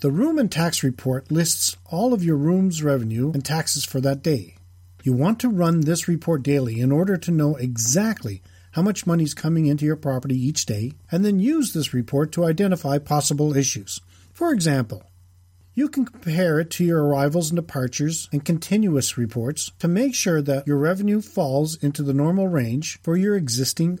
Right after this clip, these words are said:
occupancy. If you decide not to run this report,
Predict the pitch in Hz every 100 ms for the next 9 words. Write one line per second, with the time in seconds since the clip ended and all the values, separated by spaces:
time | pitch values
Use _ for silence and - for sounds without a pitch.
0 | - 185 - 151 117 - 98 - _ _
1 | _ _ _ _ _ - 180 208 208 269
2 | 247 151 233 - 156 127 113 110 117 107
3 | 117 113 147